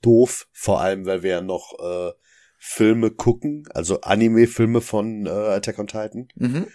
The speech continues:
Speaker 1: die die komplette Story zusammenfasst.
Speaker 2: Ja.
Speaker 1: Also du hast dann sowas wie, äh,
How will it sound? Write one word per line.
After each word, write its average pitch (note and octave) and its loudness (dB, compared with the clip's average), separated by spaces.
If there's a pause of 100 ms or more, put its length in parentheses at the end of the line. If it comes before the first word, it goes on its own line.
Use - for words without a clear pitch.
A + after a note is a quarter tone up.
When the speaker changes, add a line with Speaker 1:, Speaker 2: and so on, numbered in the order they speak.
(120)
Speaker 1:
die G2+ 0
die G2+ 0
komplette G2 -2
Story G#2+ 2
zusammenfasst. F2 -4 (100)
Speaker 2:
Ja. F2+ -2 (160)
Speaker 1:
Also F2 -6
du F#2 4
hast G2+ 0
dann G2+ -2
sowas F#2 -2
wie, F#2 -4
äh, F2+ -2